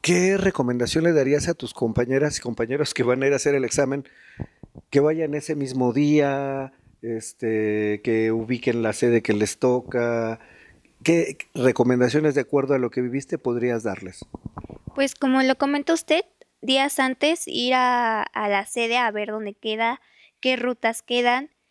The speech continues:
Speaker 2: y a lo mejor en el aspecto de los que son muy vanidosos, vanidosas, irse cómodos. No creo que alguien vaya a fijarse que, qué zapatos lleva, que,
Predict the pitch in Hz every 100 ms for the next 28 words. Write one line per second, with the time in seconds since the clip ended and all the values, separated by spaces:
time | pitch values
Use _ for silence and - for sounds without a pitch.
0 | _ _ - 247 247 247 254 269 262 262
1 | 294 294 320 320 269 247 - 262 - -
2 | 285 262 220 220 220 - 208 226 233 240
3 | 240 269 247 220 208 214 - 233 214 196
4 | 202 214 262 294 - - - _ - 285
5 | 294 330 320 294 277 214 214 - - 254
6 | - 277 285 277 262 254 254 247 240 240
7 | 240 220 - - 220 - 226 - 202 -
8 | 220 220 208 202 - - 262 277 247 240
9 | 240 214 208 208